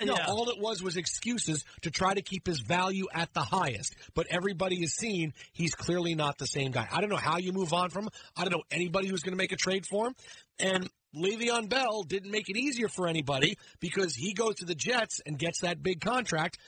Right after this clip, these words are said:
Speaker 1: Adam Gase decides not to use him. This is not really on Le'Veon Bell, but the Jets have a bad offensive line.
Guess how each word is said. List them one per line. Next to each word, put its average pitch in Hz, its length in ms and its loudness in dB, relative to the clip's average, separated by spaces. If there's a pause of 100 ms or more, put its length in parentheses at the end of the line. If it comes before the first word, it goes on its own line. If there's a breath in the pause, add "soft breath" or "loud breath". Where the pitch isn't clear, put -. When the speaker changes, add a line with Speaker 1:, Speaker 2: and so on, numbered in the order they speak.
(200 loud breath)
Speaker 1:
Adam 180 280 0
Gase 185 260 0
decides 156 420 0
not 160 220 2
to 151 100 -2
use 214 240 0
him. 170 100 0
This 170 180 -2
is 160 80 -6
not 165 200 2
really 160 220 0
on 143 120 0
Le'Veon 139 420 0
Bell, 185 320 2 (280 loud breath)
but 160 120 -4
the 160 80 -2
Jets 175 300 2
have 165 80 2
a 156 40 2
bad 139 280 2
offensive 202 480 0
line. 135 340 0